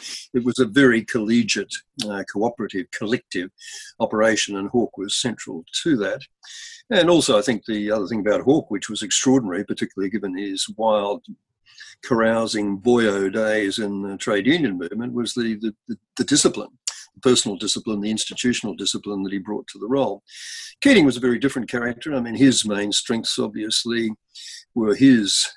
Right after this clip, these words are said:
um, ability to, to set a strategic direction and to stick to it, and above all, his unrivaled capacity to communicate. I mean, Keating's the best communicator I've ever seen. I mean,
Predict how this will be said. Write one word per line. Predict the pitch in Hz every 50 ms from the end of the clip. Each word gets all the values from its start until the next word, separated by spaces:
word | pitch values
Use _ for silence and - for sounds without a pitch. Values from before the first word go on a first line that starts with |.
| _ - 117
um, | 110 110 107 104 104 95 - - - - - - - - - - - _ _ -
ability | - 95 - 131 127 127 123 117 - - 123 113 113 110
to, | - - - 107 107 107 107 95 92 101 - _ _ - _ _
to | - 120
set | - - - - 147 131 -
a | 107
strategic | - - - - 107 - - 139 123 113 104 98 101 92 95
direction | 110 107 107 120 117 - - - 131 123 120 107 104
and | 101 101 95 -
to | - 110 98 92
stick | - - - - 139 127 _
to | - 143 135 135
it, | 135 135
and | 139 131 127 120 120 113 - _ _ _ - - - - - - _ -
above | 143 123 139 156 147 123
all, | 110 110 110 107 104
his | 110 117 113 113 110 107 - - - - - - _ -
unrivaled | 113 113 113 110 110 117 123 127 127 131 127 107 101 101 95 98 90 -
capacity | 120 107 - 117 113 107 - - 101 101 104 104 98 95 90 87 107 -
to | - 120 110 104 101 -
communicate. | - - 101 101 104 95 101 98 - 107 107 - 104 - -
I | 107
mean, | 110 107 107 110 101 95 - -
Keating's | - 165 131 110 101
the | 113
best | 95 113 104 -
communicator | - 113 104 92 98 95 - 95 90 92 92
I've | 92
ever | 87 98 95
seen. | - - 113 98 90 98 95
I | 90
mean, | 95 95 101